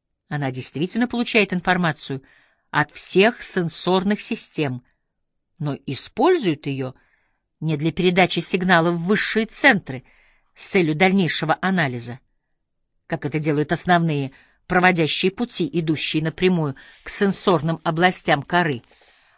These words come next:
а для определения необходимого уровня энергетической подпитки мозга, то есть повышения его возбуждения для готовности к быстрому, эффективному ответу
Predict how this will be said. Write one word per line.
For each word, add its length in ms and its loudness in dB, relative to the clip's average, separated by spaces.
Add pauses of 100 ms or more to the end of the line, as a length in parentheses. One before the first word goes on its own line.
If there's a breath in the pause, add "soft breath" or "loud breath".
(220 soft breath)
а 200 6
для 400 6
определения 1040 2
необходимого 1160 2
уровня 600 0 (580 soft breath)
энергетической 800 0
подпитки 640 -4
мозга, 420 -8 (920)
то 100 2
есть 160 0
повышения 520 2
его 200 2 (220 loud breath)
возбуждения 960 2 (320 soft breath)
для 220 6
готовности 720 2
к 100 -2
быстрому, 800 2
эффективному 920 2
ответу 520 -2